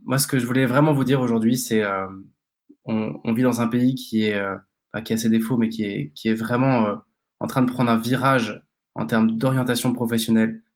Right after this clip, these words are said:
d'accompagnement. Euh, c'est vraiment bien ce qui se passe. On n'est vraiment plus, plus dans les années cinquante, dans les années vingt ou même dans les années quatre-vingts. Et donc, euh, voilà, si vous avez décidé de prendre votre carrière en main,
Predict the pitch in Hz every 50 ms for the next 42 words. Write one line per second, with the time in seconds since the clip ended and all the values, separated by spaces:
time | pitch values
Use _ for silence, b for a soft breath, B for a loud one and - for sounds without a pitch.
0 | - 120 113 131 143 143 143 131 123 127 123 120 120 117 113 113 113 113 113 B
1 | B B B B B _ _ _ _ _ _ _ _ - - 101 107 104 104 104
2 | 123 - - - - 117 113 - - 127 147 143 123 123 135 135 127 - - -
3 | _ _ _ _ _ _ _ _ _ _ _ _ _ _ - - - - 110 117
4 | 113 - - - - _ _ _ _ _ _ _ - 110 110 110 117 135 143 139
5 | 127 117 - - - _ _ _ _ _ _ _ _ _ - 135 135 120 127 113
6 | 110 107 110 107 107 113 110 110 110 110 - 104 107 104 - - - 110 - 92
7 | 92 95 98 98 101 104 104 98 101 104 104 98 95 107 117 127 113 107 107 107
8 | 104 104 104 - 101 - - 98 95 - _ _ _ _ _ B B B B B
9 | B B B B B B B B B _ _ _ _ - 113 120 127 123 127 127
10 | 120 113 110 107 107 101 113 123 135 123 117 - - - 117 123 127 120 127 123
11 | 139 139 - - 147 143 156 147 - - 127 113 113 113 113 - 120 120 123 113
12 | 113 110 113 123 139 151 170 170 -